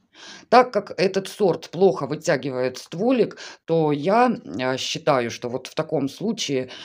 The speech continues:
нужно обязательно, м,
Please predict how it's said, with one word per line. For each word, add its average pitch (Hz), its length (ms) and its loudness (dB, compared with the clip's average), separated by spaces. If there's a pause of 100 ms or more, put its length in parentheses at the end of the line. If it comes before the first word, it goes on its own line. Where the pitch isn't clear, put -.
(120)
нужно 160 380 0
обязательно, 160 800 0 (640)
м, 143 300 0